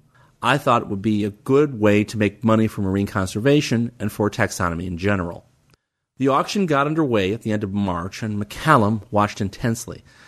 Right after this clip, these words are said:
She knew that a few of her friends would put up bids, so she thought she would end up getting at least a hundred dollars for the naming rights. By the end of the auction, days later, about twenty people had joined in. Bob Rosenberry, journalist and publisher of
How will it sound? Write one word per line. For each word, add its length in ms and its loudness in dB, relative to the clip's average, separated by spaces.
She 200 -2
knew 220 2
that 100 2
a 60 -2
few 200 0
of 60 0
her 80 2
friends 460 0
would 100 -4
put 160 -2
up 240 -4
bids, 500 -4
so 180 -6
she 140 -4
thought 260 4
she 140 -8
would 240 0
end 240 2
up 180 2
getting 380 2
at 180 4
least 180 2
a 40 0
hundred 200 0
dollars 380 4
for 80 -10
the 80 -4
naming 300 0
rights. 360 -16
By 120 4
the 120 2
end 100 6
of 60 4
the 80 2
auction, 400 2
days 260 4
later, 280 4
about 240 2
twenty 320 2
people 440 0
had 220 -8
joined 320 -2
in. 200 -12
Bob 400 2
Rosenberry, 800 2
journalist 520 2
and 100 0
publisher 460 0
of 160 -6